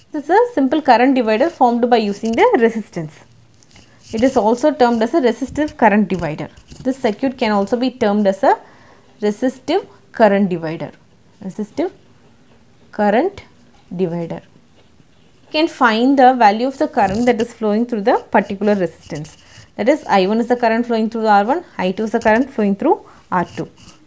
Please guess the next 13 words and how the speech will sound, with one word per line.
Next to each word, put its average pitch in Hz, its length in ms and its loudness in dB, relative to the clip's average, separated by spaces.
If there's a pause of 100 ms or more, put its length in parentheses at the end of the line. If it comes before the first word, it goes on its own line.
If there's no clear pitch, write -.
(260)
See, 302 280 -4
in 254 80 0
this 339 160 -2
circuit, 269 380 0
the 294 80 2
total 247 340 -4
current 254 280 2
is 277 100 0
divided 220 440 0
as 214 200 0
a 392 180 0 (440)
I 214 220 2
one 269 260 0